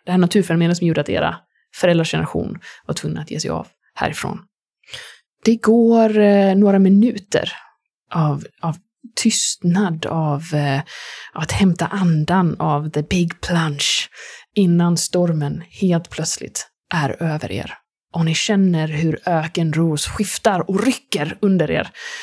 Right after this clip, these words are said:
Eh, ni hör hur blixtar slår ner med enorma dån runt om i sanddynerna omkring. Ni kan se hur, eh, sand piskas upp mot det här cockpitfönstren. Och det här är ju sanningens minut.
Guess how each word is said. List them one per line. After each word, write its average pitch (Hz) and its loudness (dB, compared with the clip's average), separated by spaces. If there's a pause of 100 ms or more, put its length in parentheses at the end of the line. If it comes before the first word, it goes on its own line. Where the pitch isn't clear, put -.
(220)
Eh, 160 -2
ni 175 0
hör 180 4
hur 156 0 (120)
blixtar - -2
slår 190 -4
ner 185 2
med 151 -2
enorma 175 0
dån 160 0
runt 175 0
om 170 0
i 160 -2
sanddynerna 175 0
omkring. 160 -2
Ni 165 -4
kan 175 -6
se 214 0
hur, 156 -2
eh, 151 -2
sand 190 0
piskas - -2
upp 202 -2
mot 165 -2
det 156 -6
här 156 0
cockpitfönstren. 170 -4 (680)
Och 160 2
det 170 -2
här 160 0
är 165 2
ju 156 0
sanningens 160 -2
minut. 175 -2